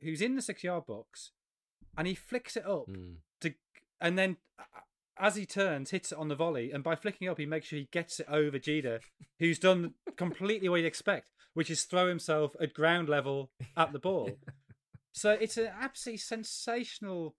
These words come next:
Speaker 2: The composure.
Speaker 1: Yeah, I mean, I can't think of another goal where my reaction on seeing it live to my reaction on seeing the replay of it is so different.
Speaker 2: Mm.
Speaker 1: It is in terms of what I thought the goal was. It is a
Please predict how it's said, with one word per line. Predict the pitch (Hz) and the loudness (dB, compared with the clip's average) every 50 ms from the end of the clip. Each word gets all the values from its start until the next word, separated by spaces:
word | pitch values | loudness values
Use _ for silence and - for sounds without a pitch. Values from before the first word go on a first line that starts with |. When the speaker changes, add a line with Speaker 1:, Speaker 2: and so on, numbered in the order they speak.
| _ _ | _ _
Speaker 2:
The | - 165 | -10 -8
composure. | - - 180 165 - 220 233 277 285 226 139 113 80 - - _ _ _ _ _ _ _ _ _ _ _ _ _ | -4 -4 -4 -2 0 0 0 2 2 0 0 -2 -6 -10 -14 _ _ _ _ _ _ _ _ _ _ _ _ _
Speaker 1:
Yeah, | - 262 277 254 214 180 | 2 4 6 6 6 4
I | |
mean, | 220 240 220 185 - _ _ _ - | 2 -2 -2 -6 -10 _ _ _ 0
I | 196 226 277 | 4 4 4
can't | - - 277 285 285 269 | 4 4 -2 -2 -2 -2
think | - 254 220 185 | -6 -6 -6 -4
of | 185 | -4
another | 185 185 202 190 180 180 | -4 -2 -4 -4 -4 -2
goal | - 180 165 147 127 113 107 110 127 - | 0 2 2 2 2 0 -4 -6 -8 -2
where | 156 151 156 160 | 2 4 4 4
my | 165 165 165 | 4 2 2
reaction | 160 175 196 208 - - - 202 180 180 165 - | 2 2 0 0 -2 -4 -8 -8 -8 -8 -8 -4
on | 165 156 156 | -4 -4 -4
seeing | 151 - 170 165 160 156 | -4 -4 -4 -4 -4 -4
it | 156 - 151 | -6 -8 -6
live | 147 147 151 147 143 131 127 123 120 113 _ _ _ _ _ - | -4 -2 -2 -2 -2 -2 -2 -4 -6 -8 _ _ _ _ _ -8
to | - 151 | -2 0
my | 151 147 | 2 4
reaction | 151 160 160 - - 147 | 4 2 2 0 -4 -6
on | |
seeing | 135 - 151 143 | -4 -2 -2 -2
the | 139 | -2
replay | 127 131 151 156 151 - | -2 -2 -2 -2 -2 -2
of | 139 120 117 110 | -2 -2 -2 -4
it | 117 - - | -6 -6 -6
is | 139 123 - | -6 -4 -4
so | - - - 160 156 139 | -2 0 2 4 4 4
different. | - 151 - - - 110 95 95 113 | 2 0 -2 -2 -4 -12 -12 -12 -12
Speaker 2:
Mm. | 107 104 101 92 - _ _ _ _ _ _ _ _ _ - | -12 -12 -14 -16 -18 _ _ _ _ _ _ _ _ _ -2
Speaker 1:
It | 156 147 156 165 | 0 0 2 2
is | 147 143 - | 2 2 0
in | 160 135 | 0 2
terms | 180 165 143 | 2 4 4
of | 143 131 | 4 4
what | 139 151 151 | 6 6 6
I | 147 - | 6 4
thought | - - 156 151 143 139 | 2 4 4 4 4 4
the | 135 127 | 0 2
goal | 139 131 127 127 | 4 4 4 4
was. | 127 127 113 107 107 | 2 2 0 -2 -2
It | - 185 | -2 -4
is | 202 196 - | -4 -2 -4
a | 117 | -8